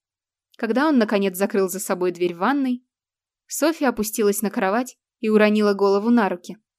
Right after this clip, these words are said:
Господи, как же ей теперь выкинуть из головы это прекрасное тело?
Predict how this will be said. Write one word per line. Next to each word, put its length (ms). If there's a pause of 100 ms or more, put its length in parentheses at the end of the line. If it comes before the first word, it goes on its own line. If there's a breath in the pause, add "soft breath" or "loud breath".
(720)
Господи, 560
как 260
же 120
ей 160
теперь 340
выкинуть 380
из 100
головы 400
это 140
прекрасное 580
тело? 460